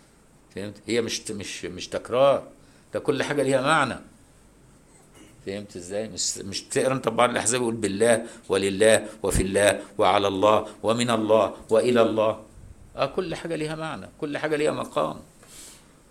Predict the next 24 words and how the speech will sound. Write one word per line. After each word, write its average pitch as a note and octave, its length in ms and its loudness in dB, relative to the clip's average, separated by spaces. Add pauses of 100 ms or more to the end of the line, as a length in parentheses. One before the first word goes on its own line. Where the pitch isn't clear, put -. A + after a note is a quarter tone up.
(240)
فمفيش G#2+ 280 -4
تكرار. F#2+ 520 -2 (3000)
"ومن B2+ 280 2
كان E3+ 260 6
سكره D3+ 520 2
بحظ C3+ 440 6
مشوبا D3 800 2 (340)
كان B2+ 260 4
صحوه B2+ 400 6
بحظ A#2+ 360 2
مشوب"، C3 400 -2
يعني C#3 260 6
لما C#3+ 160 2
يبقى D3+ 200 4
ليك C#3+ 240 -2
لسه B2+ 280 8
ما A2 140 0
زال A#2+ 200 2
ليك A#2 260 -2
اختيار، G#2+ 640 2 (760)
فإذا A#2+ 280 4
سكرت C#3+ 420 4
ولك B2+ 300 4
اختيار B2 640 2